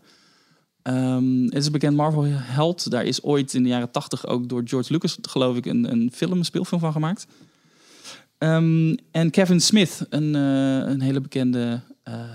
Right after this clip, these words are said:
acteur, schrijver, comic held. Eh, die dacht ik ook in, oh, dan ben ik zijn naam weer kwijt. Die had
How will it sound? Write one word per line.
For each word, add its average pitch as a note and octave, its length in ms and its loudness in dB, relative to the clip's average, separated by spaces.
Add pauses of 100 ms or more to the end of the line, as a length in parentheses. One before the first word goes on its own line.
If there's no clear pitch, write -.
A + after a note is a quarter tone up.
(300)
acteur, C#3 720 -4
schrijver, C3 560 -4
comic C3+ 320 -4
held. A#2+ 500 -6 (260)
Eh, B2 120 -16 (600)
die G#2 300 -16 (120)
dacht - 260 -14
ik - 140 -10
ook D3 240 -8
in, C3+ 600 -2 (640)
oh, C3+ 80 -16
dan A#2+ 100 -6
ben A#2+ 120 -6
ik A#2 120 -10
zijn G#2+ 300 -8
naam C3 180 -8
weer A#2 100 -6
kwijt. B2 260 -12
Die C#3+ 80 -8
had C3 180 -8